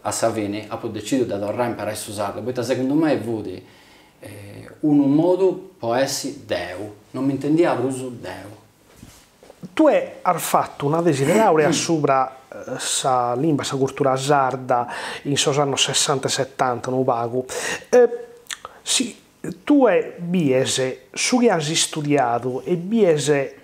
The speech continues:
Speaker 2: su tempo de oe, avete punto
Speaker 1: <laughs>
Speaker 2: sì,
Speaker 1: Non è proprio punto, non è cambiato proprio nulla,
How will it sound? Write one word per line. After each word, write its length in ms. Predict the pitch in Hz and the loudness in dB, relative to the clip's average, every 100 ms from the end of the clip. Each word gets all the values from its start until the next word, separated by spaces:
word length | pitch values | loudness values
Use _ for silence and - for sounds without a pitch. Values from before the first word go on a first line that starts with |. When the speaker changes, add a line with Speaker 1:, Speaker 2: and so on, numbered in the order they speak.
| - | -8
Speaker 2:
su 240 | - 185 | -4 2
tempo 400 | 208 202 190 165 | 2 2 2 0
de 260 | 143 147 127 | 2 2 2
oe, 520 | 120 120 123 131 - _ _ _ _ _ _ _ _ _ _ - | 0 0 0 -4 -10 _ _ _ _ _ _ _ _ _ _ -6
avete 440 | 180 208 226 240 | 0 2 2 0
punto 340 | 240 254 240 190 | 2 2 2 2
Speaker 1:
<laughs> 60 | |
Speaker 2:
sì, 260 | 147 - 139 | 2 2 2
Speaker 1:
Non 140 | 120 | 2
è 220 | 131 123 117 | 2 2 2
proprio 360 | 120 - 107 | 2 2 -2
punto, 500 | 101 101 104 - 113 | -2 -6 -8 -8 -4
non 160 | 123 117 | 0 0
è 80 | 113 | 0
cambiato 520 | 120 113 117 110 110 | 0 2 2 2 0
proprio 340 | 113 110 110 | 0 0 -2
nulla, 560 | 104 107 101 98 - | -4 -4 -4 -6 -6